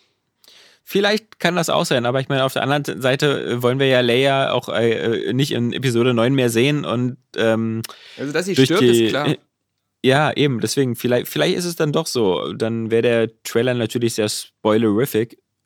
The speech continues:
Speaker 1: Wenn nicht, dann ist er fies geschnitten und irreführend. Dann ist es wieder ganz cool. Dann finde ich so, also irreführende Trailer finde ich dann wiederum ganz geil,
Speaker 2: Mhm.
Speaker 1: ähm, von der Idee her,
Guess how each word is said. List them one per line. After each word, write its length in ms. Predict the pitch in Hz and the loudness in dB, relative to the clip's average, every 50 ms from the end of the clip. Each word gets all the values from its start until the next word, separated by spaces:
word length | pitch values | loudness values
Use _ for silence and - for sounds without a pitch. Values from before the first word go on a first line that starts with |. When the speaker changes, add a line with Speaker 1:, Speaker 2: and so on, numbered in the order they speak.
| _ _ _ _ | _ _ _ _
Speaker 1:
Wenn 180 | 104 107 101 110 | -2 0 0 2
nicht, 240 | 135 - - - | 0 -2 -2 -2
dann 200 | 117 110 110 101 - - | -2 -2 -2 -4 -6 -6
ist 100 | - - | -2 0
er 200 | 110 104 104 98 | 2 2 2 0
fies 320 | - - - 147 139 - | -2 -2 -2 -2 -2 -2
geschnitten 540 | - 113 - - 113 117 - 156 156 165 151 | -4 -4 -2 -2 -2 -2 -2 -2 -2 -2 -2
und 120 | 113 113 - | -4 -4 -2
irreführend. 500 | 117 131 151 156 - - 170 165 151 - | 0 0 0 0 0 0 0 0 0 0
Dann 100 | 127 135 | 0 2
ist 60 | 139 | 2
es 120 | 143 135 - | 2 2 4
wieder 140 | 151 139 | 4 4
ganz 220 | 123 127 120 113 - - | 4 4 2 0 -2 0
cool. 260 | - 151 170 196 277 - _ - - - - _ _ | 2 4 4 4 2 -2 _ -20 -20 -20 -20 _ _
Dann 160 | - 127 131 | 0 0 0
finde 160 | - 170 160 160 | 2 2 0 2
ich 60 | - | 2
so, 120 | - 151 | 0 2
also 180 | - 123 123 127 | 2 2 2 4
irreführende 580 | - 185 196 254 226 - 226 220 214 202 196 | 4 4 4 4 2 2 2 2 2 2 0
Trailer 300 | 185 - 175 170 175 175 165 | 0 0 2 2 2 0 0
finde 180 | - 175 165 | 0 0 0
ich 80 | 165 160 | 0 0
dann 140 | - 156 151 | 0 -2 0
wiederum 280 | 156 151 147 151 151 | 2 2 2 2 2
ganz 220 | 151 143 135 - - | 0 -2 -4 -2 0
geil, 260 | 135 123 101 - - - - - - - - | 0 2 2 0 -2 -8 -16 -20 -20 -18 -14
Speaker 2:
Mhm. 200 | 135 139 127 120 | -12 -10 -6 -2
Speaker 1:
ähm, 180 | 110 107 107 101 | 0 0 0 0
von 140 | - 110 | 0 2
der 100 | 107 101 | 2 2
Idee 280 | 85 98 101 107 110 110 | 2 2 2 2 2 4
her, 240 | 113 90 82 - | 2 0 0 -2